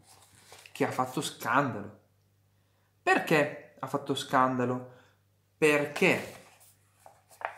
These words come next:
le scene, guardate, queste per esempio, ho già parlato del rapporto fra criminal, criminal e le donne, ma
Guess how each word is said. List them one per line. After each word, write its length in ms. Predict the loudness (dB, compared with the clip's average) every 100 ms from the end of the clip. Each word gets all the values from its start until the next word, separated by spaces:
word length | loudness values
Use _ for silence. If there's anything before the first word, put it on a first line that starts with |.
| -20 _ _ _ -20 -10
le 240 | 0 2
scene, 600 | 2 0 -2 -2 -4 -10 -14 -20 _ _ _ _ _ _ _ _ _ _ _ _ -8
guardate, 880 | -6 -6 -6 -8 -8 -8 -8 -14 _ _ _ _ _ _ -12
queste 460 | -10 -10 -10 -10
per 180 | -8 -8
esempio, 760 | -8 -10 -12 -14 -16 -16 -18 _ -20 -20 -20 -14 -6
ho 100 | -2
già 120 | 0
parlato 480 | 2 8 8 8 2
del 120 | -4
rapporto 380 | -2 -2 -4 -6
fra 120 | -8
criminal, 600 | -6 -6 -6 -6 -8 -10
criminal 580 | -8 -4 -2 -2 -4 -6
e 80 | -4
le 160 | -2 0
donne, 560 | -2 -2 -6 -12 -18 _ -20 -20 -20 -20 _ _ _ -16 -14 -14 -20 -20 _ _ _ -20 _ _ _ _ -18 -18 _ _
ma 140 | -18